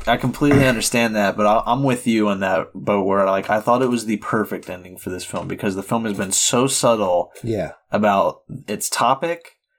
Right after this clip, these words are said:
Speaker 1: about its characters' developments. Like, I mean, it's a very heavy topic, and it's, it somehow handles it so subtly, so deftly that it's just, it's so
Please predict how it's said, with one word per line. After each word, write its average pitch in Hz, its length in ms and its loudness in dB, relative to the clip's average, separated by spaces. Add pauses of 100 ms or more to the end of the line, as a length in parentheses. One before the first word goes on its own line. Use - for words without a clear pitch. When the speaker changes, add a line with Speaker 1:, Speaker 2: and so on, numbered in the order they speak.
(360)
Speaker 1:
about 101 280 0
its 95 200 -4
characters' 117 580 2
developments. 113 1040 0 (300)
Like, 104 320 0 (400)
I 117 120 0
mean, 117 180 2
it's 131 180 2
a 127 60 -4
very 151 320 2
heavy 131 400 2
topic, 139 640 -2
and 110 160 0
it's, - 400 -4
it 113 200 -4
somehow 147 360 0
handles 120 440 0
it - 100 -4
so 127 240 0
subtly, 123 560 2
so 117 160 -2
deftly 113 420 0
that 107 160 2
it's 98 140 0
just, 98 240 -2
it's 98 200 -2
so 113 760 2